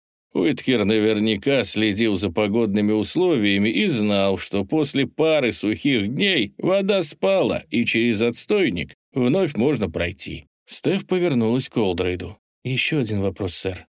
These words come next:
Вы ведь знали, каким образом тело попало в проход? Еще до того, как мы сюда спустились?" "Почти не сомневался. Вспомни сделанные криминалистами фотографии. Они стояли внизу,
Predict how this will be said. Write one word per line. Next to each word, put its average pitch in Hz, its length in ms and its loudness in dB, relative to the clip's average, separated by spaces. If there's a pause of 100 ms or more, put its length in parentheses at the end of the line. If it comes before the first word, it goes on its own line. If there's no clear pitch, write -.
(200)
Вы 117 220 0
ведь 117 180 0
знали, 135 400 0
каким 98 420 -2
образом 139 520 0
тело 104 300 0
попало 101 420 -2
в - 80 -14
проход? - 480 -6 (260)
Еще 107 400 0
до 120 100 0
того, 135 260 -2
как 127 180 -2
мы 139 100 0
сюда 143 200 0
спустились?" 143 640 -4 (280)
"Почти 120 520 0
не 110 140 2
сомневался. 107 960 0 (160)
Вспомни 160 720 0
сделанные 110 720 0
криминалистами 107 840 0
фотографии. - 880 -4 (260)
Они 156 340 2
стояли 156 560 2
внизу, 120 760 0